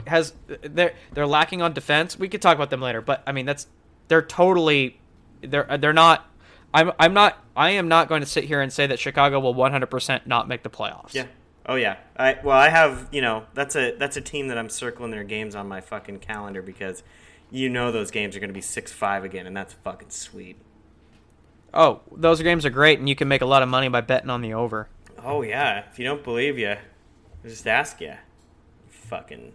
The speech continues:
Speaker 2: y'all rich and shit now from it.
Speaker 1: Mm-hmm.
Speaker 2: Yeah. Um, cool. So, Edmonton, let's see. A, B, C, D, E, F,
Speaker 1: L A
Speaker 2: G.
Speaker 1: Kings.
Speaker 2: All right. Jeez, I was gonna go all
Speaker 1: Wait.
Speaker 2: the way through.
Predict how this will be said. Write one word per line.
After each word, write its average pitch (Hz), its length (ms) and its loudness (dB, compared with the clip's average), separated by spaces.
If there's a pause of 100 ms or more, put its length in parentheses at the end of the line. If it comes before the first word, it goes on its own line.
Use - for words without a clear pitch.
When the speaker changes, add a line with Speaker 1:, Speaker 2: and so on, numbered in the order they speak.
(400)
Speaker 2:
y'all - 240 -18
rich - 300 -20
and 233 120 -20
shit - 260 -18
now 92 200 -16
from 202 240 -20
it. - 100 -20 (560)
Speaker 1:
Mm-hmm. 131 280 -16 (1080)
Speaker 2:
Yeah. 135 260 6 (240)
Um, 135 440 6 (320)
cool. 165 220 -2
So, 139 520 0
Edmonton, 147 600 -4
let's 117 160 -10
see. 98 460 -10 (320)
A, 120 300 -8
B, 127 240 -8
C, 104 580 -14
D, 95 500 -14 (340)
E, 107 280 -12
F, 104 360 -12
Speaker 1:
L 147 140 0
A 165 80 4
Speaker 2:
G. 180 60 -4
Speaker 1:
Kings. 160 360 -4 (420)
Speaker 2:
All 110 60 -20
right. 95 400 -16
Jeez, 95 420 -14
I 92 40 -20
was 92 160 -18
gonna 101 180 -18
go 98 120 -18
all 90 60 -16
Speaker 1:
Wait. 95 120 -6
Speaker 2:
the - 60 -14
way - 60 -18
through. 101 240 -14